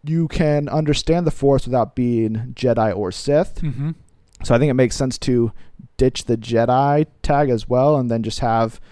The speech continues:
Speaker 1: people be Force users in this universe. It could get, help get them away from the Skywalker stuff as well. Um, but I think it's also just a natural progression for Luke if, you know, he, when he gets basically recruited by Obi-Wan, he,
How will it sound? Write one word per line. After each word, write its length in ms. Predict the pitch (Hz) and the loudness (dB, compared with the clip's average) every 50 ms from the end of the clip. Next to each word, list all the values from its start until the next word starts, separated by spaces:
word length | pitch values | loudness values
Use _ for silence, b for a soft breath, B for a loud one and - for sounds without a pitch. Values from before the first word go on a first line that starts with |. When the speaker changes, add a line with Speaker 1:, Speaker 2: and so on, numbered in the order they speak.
| b b b b b b b b b b _ _ _ _ _ - | b b b b b b b b b b _ _ _ _ _ -2
Speaker 1:
people 240 | - 135 - 127 | 0 0 0 -2
be 120 | 113 - 113 | -2 -2 -4
Force 400 | - - - 151 151 147 - - | -4 0 2 4 4 4 2 2
users 340 | 156 151 143 143 147 135 135 | 2 4 4 4 2 0 0
in 100 | 147 143 | 0 0
this 180 | 139 131 - - | 0 -2 -2 -2
universe. 420 | 143 139 135 131 139 135 - - | -2 0 0 0 0 0 0 -4
It 40 | 131 - | -6 -6
could 200 | 135 117 - - | -8 -8 -6 -4
get, 180 | - 123 - | -6 -6 -4
help 260 | - - 127 123 - | -2 0 0 0 0
get 160 | - 147 - - | -2 -6 -6 -4
them 100 | 127 117 | -4 -4
away 100 | 117 120 | -4 -4
from 140 | - 120 | -4 -4
the 60 | 113 107 | -6 -6
Skywalker 580 | - - 117 110 110 110 110 104 - - 113 | -6 -4 -2 0 0 0 0 -2 -2 -6 -6
stuff 220 | - - 110 - 107 | -6 -6 -6 -6 -6
as 140 | 107 - | -8 -6
well. 320 | - 120 113 110 107 104 - B B B B B B B B | -2 0 0 2 0 0 -4 B B B B B B B B
Um, 360 | - 107 101 98 101 95 - - | -4 -2 -2 -2 -2 -4 -2 0
but 100 | - 123 | 2 4
I 80 | 135 156 | 4 6
think 160 | 214 214 196 | 6 6 6
it's 100 | 170 151 | 8 8
also 200 | 160 165 170 165 | 8 8 8 6
just 220 | 139 139 139 - - | 4 0 0 0 0
a 80 | 135 | 0
natural 400 | 127 123 123 117 117 120 - 127 | 0 0 0 0 0 -2 -2 -4
progression 500 | - 123 110 - 113 120 - - 117 110 | -6 -4 -2 0 0 0 0 -2 -4 -6
for 200 | 110 - 113 104 | -6 -4 -4 -2
Luke 460 | 98 101 123 151 156 120 - - - - B B B B B B B | -2 0 2 2 2 2 0 -4 -10 -10 B B B B B B B
if, 420 | B 123 123 117 - - - - - b b b b b b b b b b b b _ _ - - - _ _ - | B -2 0 0 -2 -4 -8 -14 -18 b b b b b b b b b b b b _ _ -20 -20 -20 _ _ -2
you 80 | 123 117 | 0 0
know, 120 | 101 - - - - - _ - - - - - - - - | 0 -2 -6 -14 -20 -20 _ -20 -20 -20 -20 -20 -20 -20 -12
he, 320 | - - - 170 175 180 | -6 -2 0 2 2 2
when 160 | 170 151 160 | 2 2 2
he 320 | 165 175 175 180 175 165 151 - _ _ _ _ _ _ _ _ _ _ _ _ _ _ _ _ _ _ _ | 2 2 2 2 0 -2 -4 -6 _ _ _ _ _ _ _ _ _ _ _ _ _ _ _ _ _ _ _
gets 200 | - 151 147 - - | 2 2 2 2 4
basically 300 | 151 156 147 - 156 143 | 2 2 2 4 2 2
recruited 440 | 139 135 - - - 165 156 151 135 | 2 2 2 0 2 2 2 2 4
by 140 | 135 127 127 | 4 4 4
Obi-Wan, 560 | 135 131 127 117 120 143 151 143 131 123 127 | 4 4 2 0 0 0 0 0 -2 -2 -4
he, 260 | 120 - - - - | -4 -6 -10 -12 -14